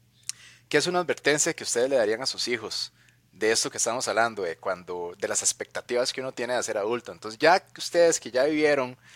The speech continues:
las dos partes de ser niño, a-, joven y adulta, ah, di, ya que ustedes tienen, tienen hijos, ¿verdad? ¿Qué le,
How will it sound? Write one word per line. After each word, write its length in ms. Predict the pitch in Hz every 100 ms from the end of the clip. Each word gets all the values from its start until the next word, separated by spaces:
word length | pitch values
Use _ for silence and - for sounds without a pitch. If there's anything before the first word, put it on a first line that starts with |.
| - - _ -
las 300 | 107 107 110
dos 160 | 135 -
partes 420 | 147 143 131 107
de 140 | 101
ser 340 | - 113 110 - _
niño, 540 | 123 139 139 135 135
a-, 100 | 120 - - - -
joven 480 | 123 127 131 131 - _ _ _ _ -
y 100 | 101
adulta, 580 | 98 120 151 - 165 - _ _ _ _ _ _ _ _ -
ah, 380 | 98 101 101 98 -
di, 140 | 135
ya 160 | 117 107
que 100 | -
ustedes 300 | - 120 -
tienen, 340 | 117 117 95
tienen 240 | - 101 120
hijos, 300 | 131 165 -
¿verdad? 260 | 95 107 -
¿Qué 100 | 120
le, 180 | 123